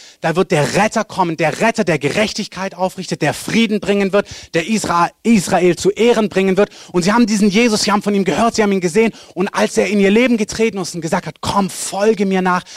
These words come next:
da haben sie gespürt, das muss er sein. Und sie sind volles Risiko gegangen. Sie haben alles zurückgelassen, ihre Netze, ihre Boote, ihre Familie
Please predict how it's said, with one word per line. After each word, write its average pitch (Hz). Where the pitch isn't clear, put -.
da -
haben 190
sie 165
gespürt, 185
das 185
muss 170
er 156
sein. 135
Und 147
sie 170
sind 156
volles 247
Risiko 202
gegangen. 120
Sie -
haben 156
alles 220
zurückgelassen, 165
ihre 139
Netze, 185
ihre 123
Boote, 170
ihre 131
Familie 147